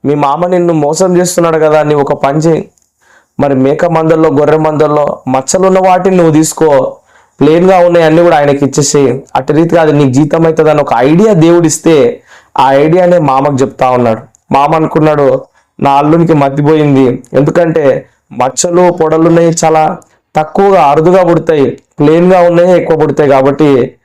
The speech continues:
so మా అల్లుడు ఈసారి మళ్ళీ మోసపోతున్నాడు" అని అనుకున్నాడు. కానీ దేవుడు చక్కటి ఆలోచన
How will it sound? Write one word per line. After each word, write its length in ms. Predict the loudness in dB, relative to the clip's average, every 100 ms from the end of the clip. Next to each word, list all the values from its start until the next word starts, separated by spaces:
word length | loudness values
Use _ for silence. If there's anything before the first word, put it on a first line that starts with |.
| _ _ _
so 140 | -4 0 2 2 2
మా 100 | 2
అల్లుడు 720 | 0 2 2 2 2 2 -2 -6 _ _ -2 0
ఈసారి 280 | 0 0
మళ్ళీ 280 | 0 0 0
మోసపోతున్నాడు" 800 | 0 0 -2 -2 -2 0 0 0
అని 160 | 0 0
అనుకున్నాడు. 500 | 0 0 0 0 2
కానీ 480 | 0 0 -2 -2 -8 _ _ _ -4
దేవుడు 680 | 0 2 2 2 2 2
చక్కటి 500 | 0 -2 -2 -2 0
ఆలోచన 760 | 2 2 0 -2 -2 0 0